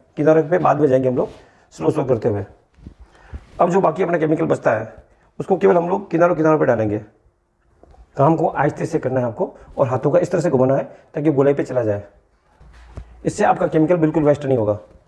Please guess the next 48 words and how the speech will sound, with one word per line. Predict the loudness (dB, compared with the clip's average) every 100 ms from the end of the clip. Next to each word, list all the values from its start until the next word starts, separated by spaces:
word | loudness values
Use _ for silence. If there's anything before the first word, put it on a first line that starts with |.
| _ _ _ _ _ _ _ _ _ _ -20 -20 _
आपके | -2 2 2
मन | 4
में | 2
कोई | 2
भी | 0
सवाल | -2 0 0
आता | 0 -2
है | -4 -8 -20 _ -4
तो | 0 2 2 -2 -12 _ _ _ _ -20 _ -4
डिस्क्रिप्शन | -2 2 0 0 2
में | 4 4 2
मेरे | -2 0
number | 0 0
दे | 2 0
रखे | 2
हैं, | -2 -2 -8 -4
आप | -2
मुझसे | 0
बात | 0 -2
कर | -4
सकते | -8 -6
हैं। | -6 -8 -14 _ _
और | -2 -2 0
एम | 0
टी | 2
रेजिन | 2 2 2
आर्ट | 0 0
India | -2 -4 -6 _ _ -6
जयपुर | -4 -2
से | -2
search | -2 -4 -2
करके | -6 -4 -8 -10 -20 _ -2
आप | -2 -2 -16 _ _ -6
वहाँ | -2
पे | 2
भी | 2 2
मेरी | 2
website | 2 0 -2
से | -4 -8 -10 _ _ _ _ _ _ _
और | 0
मेरे | 2 4 2 0 -4 -14 _ _ _ _ _ _ -20 _ _ _ _ -2
location | 0 0 2
पे | 2
आके | 2
बात | 0 0
कर | -4
सकते | -6 -10
हैं। | -10